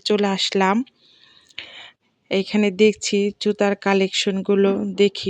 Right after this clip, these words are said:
পছন্দ হয় কি না, আপনাদেরও একটু দেখাই। সব কিছুরই এত পরিমাণ দাম বেড়ে গেছে, সবার বাজেটের বাইরে, তার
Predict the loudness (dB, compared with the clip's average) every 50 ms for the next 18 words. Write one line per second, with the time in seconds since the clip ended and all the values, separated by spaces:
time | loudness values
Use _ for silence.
0 | -4 -2 -4 -4 -4 -4 -4 -4 -2 -2 -2 -2 -2 0 0 0 0 0 0 0
1 | 2 2 2 0 0 -2 -6 _ _ -20 -20 -20 -20 -20 _ _ -8 -6 -6 -6
2 | -2 -2 -2 -2 0 0 0 2 2 0 0 -2 0 0 0 2 2 -2 -2 -2
3 | -4 -2 0 2 2 0 0 -4 _ _ _ _ _ _ _ _ _ _ _ -20
4 | -20 _ _ _ -20 _ _ _ _ _ _ _ _ _ _ _ _ _ _ _
5 | _ _ _ _ _ -8 -4 -4 -2 -2 0 0 -2 -2 -2 _ -6 -2 -2 -2
6 | 0 0 -2 0 0 2 2 2 2 0 0 0 -2 -2 0 2 2 2 2 2
7 | 2 0 0 0 -2 0 -2 -2 0 0 0 2 2 4 4 6 4 4 2 0
8 | 0 0 -2 -2 0 0 0 0 -2 -4 -10 -18 -20 -20 -20 -18 _ -8 -6 -2
9 | -2 0 0 2 0 0 0 -2 -4 -4 -2 -2 -2 0 0 -2 -2 0 0 0
10 | 2 0 0 0 0 0 2 2 2 2 2 2 2 2 2 -2 -6 _ _ _
11 | _ _ _ _ _ -20 _ _ _ -20 -20 -20 _ _ _ -10 -6 -6 -6